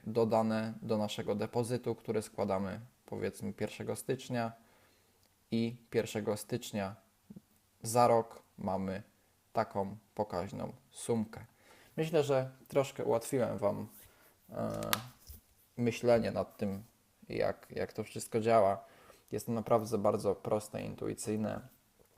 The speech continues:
Program bardzo fajnie się rozwija. E,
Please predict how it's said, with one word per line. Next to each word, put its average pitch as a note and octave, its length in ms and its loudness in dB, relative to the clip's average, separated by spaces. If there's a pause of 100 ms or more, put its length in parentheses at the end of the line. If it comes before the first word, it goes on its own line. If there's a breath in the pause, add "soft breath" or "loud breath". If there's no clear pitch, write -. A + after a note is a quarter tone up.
(280)
Program A2+ 320 2
bardzo G#2 260 0
fajnie G2+ 260 -2
się A2 140 -6
rozwija. G#2+ 420 -2 (760 loud breath)
E, G#2 640 0